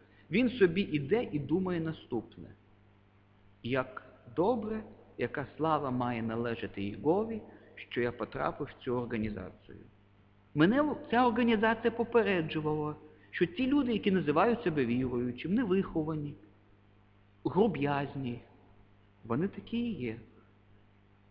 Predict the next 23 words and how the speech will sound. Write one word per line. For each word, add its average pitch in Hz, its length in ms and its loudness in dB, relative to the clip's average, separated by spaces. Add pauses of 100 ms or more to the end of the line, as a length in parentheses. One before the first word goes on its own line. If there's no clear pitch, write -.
(280)
І 151 80 2
значить, 185 380 0
якщо 185 220 4
вони 196 200 6
такі 185 280 -2
є, 147 280 -2 (220)
і 143 80 4
воно 156 220 2
підтвердилося, 165 1000 -2 (380)
і 185 80 4
в - 80 2
цьому 220 320 6
моя 175 320 4
організація 170 800 0
права, 202 520 0 (280)
значить, 233 360 -2
моя 196 280 0
організація 170 680 -4
права 175 320 -2
і 185 80 -2
в - 20 -4
інших 226 340 -4
питаннях». - 640 -8